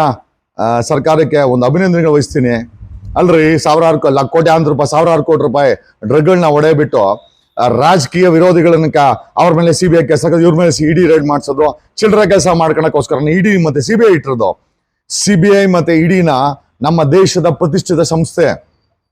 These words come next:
ಅಮೆರಿಕದ ಎಫ್ ಬಿ ಐಗೆ ಲೆವೆಲ್ಗೆ ನಮ್ಮನ್ನ ಕಂಪೇರ್ ಮಾಡ್ಕೊಂತ ಇವ್ರು ಮಾಡೋದು ನೋಡಿದ್ರೆ ಚಿಲ್ಲರೆ ಕೆಲಸಗಳು. ರಾಹುಲ್ ಗಾಂಧಿ ಎಲ್ಲೋತಾನೆ, ಸಿ-, ಕು-, ಸಿ-, ಡಿ ಕೆ ಶಿವಕುಮಾರ್ ಎಲ್ಲೋತಾನೆ, ಕುಮಾರಸ್ವಾಮಿ ಎಲ್ಲೋತಾನೆ, ಅವ್ರು ಯಾರನ್ನ ಗರ್ಲ್ ಫ್ರೆಂಡ್ಗಳನ್ನ ಭೇಟಿ ಮಾಡ್ತಾರ, ಆ ಗರ್ಲ್ ಫ್ರೆಂಡ್ಗಳು ಎಲ್ಲೋತಾರೆ,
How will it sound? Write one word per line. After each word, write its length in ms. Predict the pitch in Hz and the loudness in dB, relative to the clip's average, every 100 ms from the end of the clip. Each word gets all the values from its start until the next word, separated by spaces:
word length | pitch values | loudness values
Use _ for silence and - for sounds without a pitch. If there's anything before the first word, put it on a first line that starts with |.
| _ - | _ -2
ಅಮೆರಿಕದ 440 | 175 196 185 180 | 0 2 2 2
ಎಫ್ 260 | 175 160 143 | 2 2 0
ಬಿ 140 | 156 | 2
ಐಗೆ 240 | 202 185 175 | 2 4 2
ಲೆವೆಲ್ಗೆ 420 | 160 180 202 180 | 2 4 2 2
ನಮ್ಮನ್ನ 280 | 175 170 156 | 0 -2 -2
ಕಂಪೇರ್ 300 | 147 175 175 | -2 -2 0
ಮಾಡ್ಕೊಂತ 360 | 160 156 151 | -2 -2 -2
ಇವ್ರು 180 | 156 156 | -2 0
ಮಾಡೋದು 240 | 156 190 | 0 0
ನೋಡಿದ್ರೆ 200 | 170 156 | 0 -2
ಚಿಲ್ಲರೆ 300 | - 165 180 | -4 -2 0
ಕೆಲಸಗಳು. 400 | 160 156 - 123 - - - | 0 -2 -2 -4 -4 -8 -6
ರಾಹುಲ್ 280 | 135 170 175 | -2 0 2
ಗಾಂಧಿ 200 | 165 160 | 2 2
ಎಲ್ಲೋತಾನೆ, 600 | 147 143 127 135 160 - - - | 0 0 -2 -2 -4 -6 -16 -4
ಸಿ-, 220 | 202 165 | 0 0
ಕು-, 140 | 185 | 0
ಸಿ-, 160 | 156 180 | 0 0
ಡಿ 140 | 151 | 0
ಕೆ 100 | 233 | 2
ಶಿವಕುಮಾರ್ 360 | 226 147 165 147 | 0 0 -2 0
ಎಲ್ಲೋತಾನೆ, 680 | 143 139 127 143 156 - _ - | 0 -2 -2 -2 -4 -6 _ -4
ಕುಮಾರಸ್ವಾಮಿ 460 | 185 190 151 170 | 0 0 0 0
ಎಲ್ಲೋತಾನೆ, 720 | 147 147 - 131 165 147 _ _ 120 | 2 0 -2 -2 -2 -4 _ _ -2
ಅವ್ರು 160 | 139 | 2
ಯಾರನ್ನ 300 | 170 185 175 | 2 2 0
ಗರ್ಲ್ 140 | 165 151 | 0 0
ಫ್ರೆಂಡ್ಗಳನ್ನ 360 | 190 170 160 | 0 0 2
ಭೇಟಿ 160 | 147 165 | 2 0
ಮಾಡ್ತಾರ, 300 | 147 127 139 160 - _ 147 | 0 -2 0 0 -2 _ -2
ಆ 40 | |
ಗರ್ಲ್ 220 | 156 202 | 0 2
ಫ್ರೆಂಡ್ಗಳು 300 | 165 208 170 | 2 2 2
ಎಲ್ಲೋತಾರೆ, 440 | 170 165 147 143 | 2 2 2 0